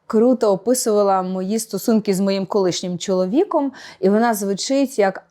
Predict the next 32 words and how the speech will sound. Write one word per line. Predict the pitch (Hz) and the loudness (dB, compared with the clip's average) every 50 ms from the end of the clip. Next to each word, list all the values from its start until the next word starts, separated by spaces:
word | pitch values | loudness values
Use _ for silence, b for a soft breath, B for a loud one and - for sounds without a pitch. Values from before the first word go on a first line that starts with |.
| _ _ _ - | _ _ _ -2
«out | 226 233 254 269 277 285 285 285 - - | 0 2 2 4 4 2 0 -2 -4 -4
of | 226 202 - - | -4 -4 -4 -2
my | 202 202 208 214 208 202 | -2 -2 0 0 0 2
league», | 208 196 180 156 - - - _ - | 2 2 0 -2 -4 -8 -16 _ -2
тобто | 208 196 185 - 196 180 | -2 -2 -2 0 -2 -2
«він | 165 170 233 302 359 359 359 - - | 0 2 2 2 2 2 0 -4 -2
не | 208 214 220 226 | 0 2 2 2
з | 214 196 | 2 2
моєї | 208 202 196 185 196 254 262 247 220 202 202 | 0 0 -2 -2 0 0 2 2 2 2 0
ліги». | 208 220 226 220 196 156 160 147 - - _ _ _ - 262 | 0 0 0 0 0 -2 -4 -6 -10 -12 _ _ _ -6 -6
І | 220 | -2
коли | - 277 294 320 330 311 277 254 - - - - | 0 2 2 4 4 4 4 2 2 0 -6 -2
я | 240 220 254 262 269 254 254 | 0 2 2 2 2 0 0
потім | 247 262 254 269 240 | 0 -2 0 -2 -2
ходила | - 269 226 220 240 233 233 202 | 0 0 0 2 2 2 2 2
на | 226 269 254 | 2 0 -2
побачення | 214 220 208 208 285 277 - 269 226 220 | -2 -2 -2 -2 -2 -2 -2 -4 -4 -4
з | 214 214 | -4 -4
іноземцями, | 220 220 214 220 220 240 302 427 381 - 285 226 214 208 | -6 -6 -6 -4 -2 -2 -2 -2 -2 -2 -2 -4 -2 -2
і | 202 | -4
вони | 202 196 208 214 240 254 | -4 -4 -4 -4 -2 -2
мене | 240 233 220 214 202 | -2 -2 -2 -2 -2
всі, | 185 - - - 240 226 214 185 165 - - - | -4 -4 -4 -2 0 2 2 2 0 0 -6 -14
всі | - - - - - 226 226 220 | -16 -16 -14 -8 -2 0 0 0
поголовно | 220 190 175 175 185 180 185 180 165 170 165 | 0 -2 -4 -2 -2 0 0 -2 -2 -4 -6
запитували | - 180 165 - 180 170 175 165 175 170 | -6 -8 -6 -8 -8 -8 -6 -4 -4 -4
причину | 165 - 202 214 220 - - 196 165 160 156 | -4 -2 -2 -2 -2 -2 -4 -4 -4 -6 -6
мого | 160 160 156 185 202 | -8 -8 -4 -4 -2
розлучення, | 220 220 277 349 349 - - 320 277 262 - B B B B B B B B B | -2 0 2 0 0 0 -2 -6 -6 -6 -8 B B B B B B B B B
я, | 294 427 539 466 381 | 2 2 4 4 2
е, | - - - 208 | 2 0 0 0
говорила | 202 196 190 185 190 190 196 190 190 185 185 185 220 | 0 0 -2 -2 -2 -2 0 0 0 0 0 -2 -4